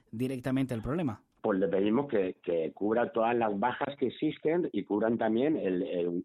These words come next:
Speaker 2: el, un alto porcentaje o todas las vacaciones de los compañeros que están disfrutando de su derecho.
Speaker 1: Juan, muchas gracias por, eh, contactar con nosotros también y por, eh, comunicarnos lo que está ocurriendo en Correos, al menos a nivel provincial y en concreto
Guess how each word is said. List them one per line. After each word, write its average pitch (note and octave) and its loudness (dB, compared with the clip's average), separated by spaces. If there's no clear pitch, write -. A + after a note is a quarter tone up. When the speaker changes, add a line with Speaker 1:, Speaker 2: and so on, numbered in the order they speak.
Speaker 2:
el, F2 -6
un G2+ 0
alto A2 -2
porcentaje A2+ -2
o G2 0
todas G#2+ 0
las A2 0
vacaciones G2+ -2
de A#2+ 0
los G#2 -2
compañeros E2+ -4
que G#2 -6
están G#2+ -4
disfrutando D#2+ -6
de D2+ -12
su D#2 -6
derecho. E2 -8
Speaker 1:
Juan, D#3 -2
muchas C#3+ -2
gracias D3+ -4
por, D3 2
eh, A#2+ 2
contactar C3 -2
con C3+ 2
nosotros C3+ -2
también C3+ 2
y A#2+ -2
por, A2+ -6
eh, G#2 -10
comunicarnos A#2 0
lo B2 2
que A#2+ -4
está B2 -4
ocurriendo A#2+ -2
en A2+ 0
Correos, A#2 -2
al A#2 -2
menos A#2 -2
a A#2 -4
nivel A#2 0
provincial C3 -2
y D3 2
en C3+ 2
concreto B2+ 2